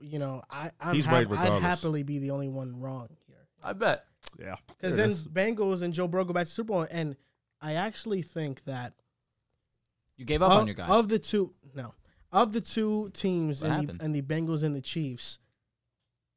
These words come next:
Speaker 1: I think both are gonna, e-, either, whoever comes out this game is winning it all.
Speaker 3: Well, it's 'cause you don't like the Niners and Eagles.
Speaker 1: I think the
Speaker 2: Bad take.
Speaker 1: Bengals defense and
Speaker 4: That's a
Speaker 1: Anarumo
Speaker 4: bad take.
Speaker 1: has a better chance at defending against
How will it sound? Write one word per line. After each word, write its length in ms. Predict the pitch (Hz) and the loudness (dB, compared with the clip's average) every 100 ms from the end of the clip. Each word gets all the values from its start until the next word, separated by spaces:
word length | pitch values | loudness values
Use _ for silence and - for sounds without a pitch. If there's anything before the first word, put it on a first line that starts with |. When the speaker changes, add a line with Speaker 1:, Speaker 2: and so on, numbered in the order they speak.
| _ _ _ _ _ - | _ _ _ _ _ -4
Speaker 1:
I 140 | 165 | -2
think 240 | 208 185 | 0 0
both 220 | 156 170 160 | 2 2 2
are 60 | |
gonna, 260 | 151 147 139 | -2 -2 -4
e-, 120 | - 165 | -12 -16
either, 220 | 190 214 165 | -8 -6 0
whoever 280 | 202 226 | 0 0
comes 200 | - 175 | -2 -2
out 100 | 170 | -2
this 100 | 160 | -2
game 140 | 151 151 | -4 -2
is 80 | 135 | -2
winning 220 | 143 131 | -4 -4
it 80 | 104 | -6
all. 180 | 110 - _ _ - | -12 -18 _ _ -6
Speaker 3:
Well, 120 | 151 | -4
it's 140 | 160 - | -4 -2
'cause 180 | 175 | -2
you 60 | 165 | 0
don't 140 | 165 165 | 0 -2
like 140 | 151 | -2
the 80 | 131 | -4
Niners 320 | 135 131 117 | -2 -4 -4
and 100 | 123 | -8
Eagles. 500 | 131 127 127 - - 165 | -12 -14 -18 -18 -8 0
Speaker 1:
I 160 | 175 | 2
think 320 | 160 214 233 | 2 -2 -2
the 120 | - 165 | -2 -2
Speaker 2:
Bad 100 | - | 0
take. 180 | 180 | 0
Speaker 1:
Bengals 220 | 180 165 135 | 0 0 -2
defense 460 | 175 160 156 - | -4 -2 -4 -2
and 80 | 143 | -4
Speaker 4:
That's 80 | 139 | -2
a 200 | 156 151 | 0 0
Speaker 1:
Anarumo 400 | 135 151 143 131 | 0 0 0 0
Speaker 4:
bad 220 | 101 87 | -2 -6
take. 220 | - 69 - _ | -10 -16 -20 _
Speaker 1:
has 280 | - 165 147 | 0 2 2
a 60 | 143 | -2
better 340 | 127 151 170 | 0 0 0
chance 760 | 160 - 156 139 120 - - - _ _ 143 | -4 -6 -4 -6 -8 -8 -10 -10 _ _ -6
at 320 | 139 131 - _ _ _ _ _ _ | -4 -6 -10 _ _ _ _ _ _
defending 580 | 147 - 160 151 143 135 | -6 0 0 0 0 -2
against 640 | 131 139 131 123 - - | -2 -2 -2 -6 -12 -14